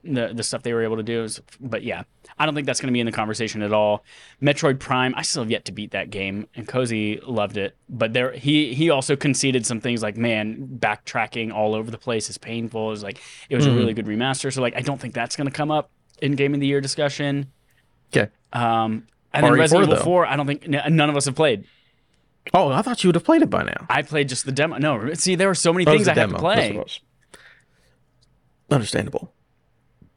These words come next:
Speaker 2: Interesting. All right, cool. Um, this one, again, this is, uh, you know, all the stuff I just named, and then this is, like, the next highest rated one,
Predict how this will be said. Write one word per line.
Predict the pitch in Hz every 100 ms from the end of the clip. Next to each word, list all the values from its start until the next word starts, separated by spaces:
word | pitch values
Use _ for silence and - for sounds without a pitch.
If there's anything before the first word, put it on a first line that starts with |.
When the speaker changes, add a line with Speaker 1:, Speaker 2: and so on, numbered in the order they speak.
| _ _
Speaker 2:
Interesting. | 147 139 123 - 110
All | 185
right, | 247 190
cool. | - - - -
Um, | 160 170 165 143
this | 208 127
one, | 104 104 - _ _ - - - - _
again, | 151 131 127 107
this | 120 135
is, | 117 -
uh, | 139
you | 143
know, | 123
all | 120
the | 131
stuff | - 131
I | 120
just | 107 107
named, | 107 95
and | 104
then | 113
this | 107 107
is, | 104
like, | 104 98
the |
next | 98 95
highest | 107 98 -
rated | 101 98
one, | 98 95 110